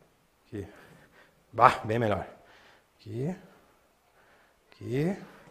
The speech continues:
Um. Nossa. Agora sim, ó. Viu só que bacana? Aqui. Ó. Ah, nossa senhora, velho.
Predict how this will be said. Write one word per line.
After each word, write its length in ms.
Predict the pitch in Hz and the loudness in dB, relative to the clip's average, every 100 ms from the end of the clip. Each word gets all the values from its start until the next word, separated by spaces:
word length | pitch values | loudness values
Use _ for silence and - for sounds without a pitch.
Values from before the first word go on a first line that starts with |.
| - - - - _ _ _ _ - - | -20 -20 -20 -20 _ _ _ _ -20 4
Um. 400 | 160 175 123 87 | 10 10 8 4
Nossa. 460 | 120 160 - - - - - - | 6 6 4 -4 -8 -14 -20 -20
Agora 340 | - 87 92 156 | -16 -6 -2 0
sim, 240 | - 131 | 0 0
ó. 140 | 101 87 | 2 0
Viu 220 | 92 135 | 0 -2
só 140 | 127 | 0
que 60 | 117 | -2
bacana? 460 | 95 - 202 196 196 - - - | 0 6 6 6 0 -16 -20 -10
Aqui. 500 | - 175 175 170 - - - | 4 8 8 8 0 -12 -8
Ó. 160 | 101 - - - | -8 -8 -14 4
Ah, 840 | 170 185 190 196 202 208 175 - 135 | 12 12 12 12 12 12 12 4 -2
nossa 560 | 165 196 - - - | 10 12 12 8 0
senhora, 460 | - 127 120 139 120 | 0 0 0 2 2
velho. 240 | 107 87 | 0 -8